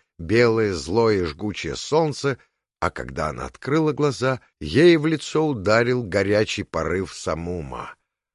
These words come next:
Ветер с песком. Река все так же несла свои воды вдаль, но сосны сменились тополями и чинарами,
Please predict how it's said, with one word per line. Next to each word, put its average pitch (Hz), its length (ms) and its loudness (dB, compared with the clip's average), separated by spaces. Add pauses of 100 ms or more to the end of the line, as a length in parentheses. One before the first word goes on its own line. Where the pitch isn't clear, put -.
(180)
Ветер 139 600 0
с - 140 -14
песком. 123 880 0 (580)
Река 92 360 2
все 107 200 -2
так 113 260 2
же 113 120 0
несла 110 400 0
свои 110 280 -2
воды 107 400 0
вдаль, 113 480 2 (320)
но 131 220 0
сосны 135 580 -2
сменились 123 560 -2
тополями 135 640 0
и 127 240 -6
чинарами, 117 840 -4